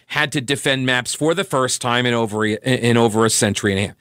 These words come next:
right? When the Republicans finally got to draw their first maps and they followed the rules that Democrats set, they got sued by Democrats,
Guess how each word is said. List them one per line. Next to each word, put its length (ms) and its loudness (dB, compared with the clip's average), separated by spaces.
right? 160 0
When 120 0
the 60 0
Republicans 580 -2
finally 240 -2
got 140 0
to 80 -4
draw 200 0
their 160 -2
first 340 -2
maps 520 0
and 140 2
they 80 2
followed 400 0
the 80 -2
rules 300 0
that 120 -4
Democrats 540 0
set, 300 0
they 180 0
got 300 -2
sued 440 -2
by 200 0
Democrats, 680 -2